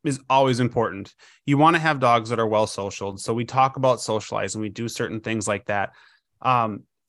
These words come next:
honestly, I think as a whole, what we try to p-, get across is being proactive instead of reactive.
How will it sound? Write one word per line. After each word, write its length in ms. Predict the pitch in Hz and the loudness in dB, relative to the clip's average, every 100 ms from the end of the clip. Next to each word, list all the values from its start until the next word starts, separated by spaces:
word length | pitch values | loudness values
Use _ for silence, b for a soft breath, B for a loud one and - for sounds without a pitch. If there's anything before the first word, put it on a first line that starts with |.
| _ - | _ -8
honestly, 540 | 156 196 190 208 175 | -2 -2 0 2 2
I 100 | 147 | 0
think 360 | 135 160 156 - _ - | 0 0 0 -8 _ -2
as 160 | 139 | 0
a 80 | 131 | 2
whole, 540 | 120 135 135 127 113 127 _ _ _ _ - | 0 2 6 4 2 -10 _ _ _ _ -10
what 180 | 127 117 | -8 -4
we 160 | 143 | -4
try 200 | 147 165 | 0 2
to 120 | 151 135 | 2 0
p-, 100 | - - 127 | -4 -20 -12
get 200 | 123 139 | -2 -2
across 480 | 127 - 123 120 - - | 0 4 4 4 -2 -8
is 220 | 123 110 _ _ - | -8 -10 _ _ -2
being 340 | 160 185 185 | 2 4 2
proactive 680 | 180 147 123 117 - 101 107 | 4 6 6 4 -4 -10 -6
instead 320 | 117 - 127 | -6 -2 0
of 140 | 117 113 | 2 2
reactive. 580 | 120 101 101 78 - | 2 2 -2 -10 -14